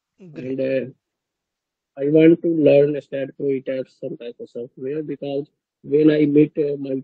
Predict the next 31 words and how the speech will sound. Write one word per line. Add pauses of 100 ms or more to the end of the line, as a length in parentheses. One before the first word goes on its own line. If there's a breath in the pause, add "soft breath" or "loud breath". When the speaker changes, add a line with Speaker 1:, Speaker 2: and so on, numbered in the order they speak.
Speaker 2:
team, (400)
they
are
experienced
and
more
knowledge। (460)
So
I
Speaker 1:
यस।
Speaker 2:
feel (100)
like
that (200)
I'm
confident। (420)
Speaker 1:
यस। (880)
Speaker 2:
So
I
am
coming (240)
near
you। (420)
Speaker 1:
ओके
जी।
Speaker 2:
सॉरी। (340)
Speaker 1:
देखो
कैसे
होता
है,
पिंटू
and